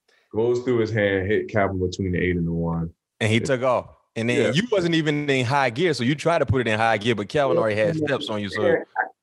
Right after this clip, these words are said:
Speaker 1: damn it, Carlos. But that was, uh,
Speaker 2: that's, that's when you came to the sideline. You said he
Speaker 1: Yeah.
Speaker 2: won't catch nothing else.
Speaker 1: Yeah, yeah.
Speaker 2: I remember that.
Speaker 1: I know.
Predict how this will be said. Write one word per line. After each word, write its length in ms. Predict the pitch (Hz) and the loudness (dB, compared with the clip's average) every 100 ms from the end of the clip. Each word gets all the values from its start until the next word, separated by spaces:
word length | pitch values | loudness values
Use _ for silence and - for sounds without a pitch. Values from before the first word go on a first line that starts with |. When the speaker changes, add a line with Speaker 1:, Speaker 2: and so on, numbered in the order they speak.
| 165 | -2
Speaker 1:
damn 120 | 165 | -2
it, 120 | - - | -2 -2
Carlos. 640 | 160 160 165 160 160 - _ _ _ - | 0 2 0 0 -6 -18 _ _ _ -4
But 100 | 104 | 0
that 160 | 123 | 2
was, 160 | 127 120 | 2 2
uh, 380 | 113 110 107 101 | 2 2 2 2
Speaker 2:
that's, 180 | 135 135 | 0 -2
that's 260 | 123 139 | -2 -2
when 140 | 135 131 | 0 0
you 100 | 127 | 0
came 260 | 143 135 123 | 2 0 0
to 80 | |
the 80 | 117 | -4
sideline. 560 | 107 131 120 104 101 101 | 0 2 2 2 -2 -2
You 60 | |
said 180 | 98 101 | -2 0
he 60 | 110 | 2
Speaker 1:
Yeah. 60 | |
Speaker 2:
won't 140 | 87 104 | 2 0
catch 180 | 113 98 | -2 0
nothing 280 | 117 117 | 0 0
else. 300 | 98 82 - _ _ _ _ | -2 -4 -8 _ _ _ _
Speaker 1:
Yeah, 300 | 98 92 87 87 - | -2 2 2 -2 -6
yeah. 160 | 90 98 | -2 2
Speaker 2:
I 40 | 95 | 4
remember 340 | 87 127 113 | 4 4 2
that. 160 | 87 - _ _ - | 2 -2 _ _ -6
Speaker 1:
I 40 | 95 | -2
know. 140 | 95 | -2